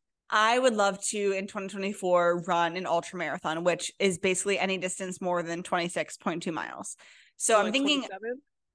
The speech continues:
Speaker 1: it, no, <laughs> I mean, probably, like, a f-, uh, fifty mile race is probably what I'll do. Yeah.
Speaker 2: Okay.
Speaker 1: <clears throat> But here's me, like, researching races in twenty twenty-four. Like,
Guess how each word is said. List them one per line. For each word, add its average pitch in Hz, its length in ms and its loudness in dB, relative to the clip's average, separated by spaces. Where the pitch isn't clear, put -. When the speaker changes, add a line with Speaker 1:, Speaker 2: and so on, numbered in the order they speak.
Speaker 1:
it, 220 460 2
no, 226 320 4
<laughs> 226 160 -4
I 240 60 0
mean, 254 220 4
probably, 277 320 6
like, 311 140 6
a 262 40 4
f-, 247 160 0
uh, 202 440 4
fifty 233 300 -6
mile 262 180 2
race 285 280 0
is 240 120 -10
probably 277 200 4
what 277 100 4
I'll 285 100 4
do. 294 320 -2
Yeah. 202 260 -2
Speaker 2:
Okay. 196 400 -12
Speaker 1:
<clears throat> 240 180 -4
But 285 120 6
here's 339 340 4
me, 254 220 4
like, 196 260 4
researching 285 880 0
races 196 500 -4
in 208 140 -2
twenty 208 260 -2
twenty-four. 214 540 -2
Like, 311 220 2